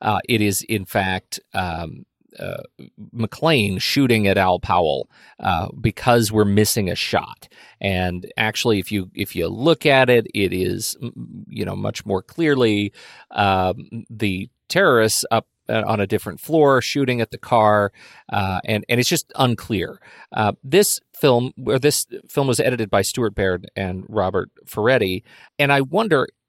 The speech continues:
is, are there any, uh, of those issues in this, in, in this sequence? Is it, is it clear? Uh, I, I know there's a question around, you know,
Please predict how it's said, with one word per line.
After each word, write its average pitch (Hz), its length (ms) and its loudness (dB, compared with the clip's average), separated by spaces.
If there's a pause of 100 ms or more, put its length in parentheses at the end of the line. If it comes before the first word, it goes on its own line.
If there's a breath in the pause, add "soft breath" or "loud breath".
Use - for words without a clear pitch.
is, 214 320 -2
are 202 160 6
there 202 180 4
any, 202 400 2
uh, 147 200 -4
of 131 280 -2
those 156 380 4
issues 139 420 0
in 135 140 0
this, - 280 -2
in, 139 180 -4
in 131 160 -2
this 131 120 2
sequence? 127 480 -2
Is 165 180 2
it, 180 180 0 (360 soft breath)
is 147 180 2
it - 180 -4
clear? 196 600 0 (440)
Uh, 127 280 2 (260)
I, 131 360 0
I 127 100 0
know 147 160 2
there's 147 220 4
a 127 40 -4
question 147 440 -2
around, 113 580 2
you - 220 -8
know, 95 380 -2